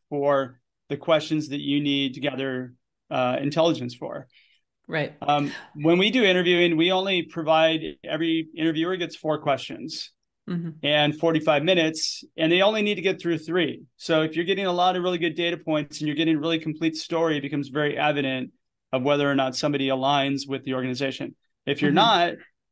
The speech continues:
Speaker 1: then it's a pretty clear and easy pass.
Speaker 2: Mm-hmm.
Speaker 1: And that's good because you're not hiring somebody into the organization that's gonna,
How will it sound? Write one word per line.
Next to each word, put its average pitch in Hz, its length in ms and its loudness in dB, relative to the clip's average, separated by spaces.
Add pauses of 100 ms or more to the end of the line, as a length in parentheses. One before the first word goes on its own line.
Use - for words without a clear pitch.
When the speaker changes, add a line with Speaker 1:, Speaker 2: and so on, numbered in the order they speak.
Speaker 1:
then 156 240 2
it's 156 160 0
a 165 60 -2
pretty 180 320 -4
clear 170 400 0
and 156 400 -2
easy 151 280 2
pass. 120 680 -6 (520)
Speaker 2:
Mm-hmm. 170 340 -4 (520)
Speaker 1:
And 156 260 -2 (120)
that's 175 260 0
good 185 300 2
because 139 360 -2
you're 147 140 2
not 160 300 2 (640)
hiring 160 400 0
somebody 160 400 0
into 156 160 0
the 151 140 -6
organization 151 560 -4
that's 151 160 -4
gonna, 156 400 2